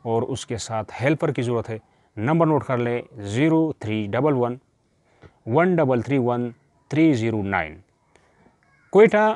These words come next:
में खुशहाल मेडिकल सेंटर एंड क्लिनिक नज़द मंजूर हस्पताल, इनको माहिर एलएचवी की ज़रूरत है, जो अल्ट्रासाउंड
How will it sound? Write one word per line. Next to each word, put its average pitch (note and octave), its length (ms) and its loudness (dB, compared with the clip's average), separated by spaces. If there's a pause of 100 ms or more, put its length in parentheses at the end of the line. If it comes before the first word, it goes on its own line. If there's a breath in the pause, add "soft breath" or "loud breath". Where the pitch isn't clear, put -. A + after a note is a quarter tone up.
(180)
में D#3+ 340 2
खुशहाल D#3+ 680 0
मेडिकल C3 500 -2
सेंटर A2+ 420 -8 (360)
एंड G#2+ 180 -6
क्लिनिक C#3 400 0 (580)
नज़द D#3+ 360 2
मंजूर B2 640 -2
हस्पताल, F#2+ 480 -6 (720 soft breath)
इनको D#3+ 300 0
माहिर D3+ 580 2
एलएचवी C3 460 -2
की C3+ 100 -4
ज़रूरत B2+ 300 0
है, C#3 180 -6
जो A#2+ 200 -4
अल्ट्रासाउंड A#2 640 -4